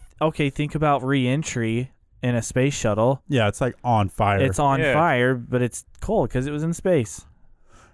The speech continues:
Speaker 2: Yeah,
Speaker 3: Well,
Speaker 2: and
Speaker 3: I'm
Speaker 1: Get your shit
Speaker 3: That
Speaker 1: together,
Speaker 3: doesn't make
Speaker 1: guys.
Speaker 3: sense to me, though.
Speaker 2: this is actually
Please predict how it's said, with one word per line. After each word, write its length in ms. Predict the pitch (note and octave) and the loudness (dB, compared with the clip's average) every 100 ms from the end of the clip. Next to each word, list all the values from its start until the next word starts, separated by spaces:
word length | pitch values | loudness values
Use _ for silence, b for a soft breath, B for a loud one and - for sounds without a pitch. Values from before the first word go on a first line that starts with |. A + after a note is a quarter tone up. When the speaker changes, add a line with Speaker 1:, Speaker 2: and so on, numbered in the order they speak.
| - | -4
Speaker 2:
Yeah, 280 | G#2 G2 - | 0 0 0
Speaker 3:
Well, 120 | E3+ | 0
Speaker 2:
and 200 | F#3+ D#3+ | 2 0
Speaker 3:
I'm 60 | C3 | 0
Speaker 1:
Get 240 | F3 F#3 | 0 0
your 100 | C#3 | -2
shit 420 | A#2 - D3 E3+ - | -4 -4 -2 -2 -2
Speaker 3:
That 20 | |
Speaker 1:
together, 220 | C3+ A#3 | 0 0
Speaker 3:
doesn't 220 | G3+ D3 | 0 0
make 100 | A#2+ | 0
Speaker 1:
guys. 140 | A2+ A2+ | 2 2
Speaker 3:
sense 240 | F#3 - | 0 -4
to 60 | F#2+ | -6
me, 100 | F#2 | -6
though. 180 | F2 E2+ | -6 -4
Speaker 2:
this 260 | A2+ D#3+ - | 0 0 2
is 220 | F3 C3+ | 2 2
actually 640 | C#3 C#3+ - C#3+ B2+ A#2+ | 2 0 0 2 2 2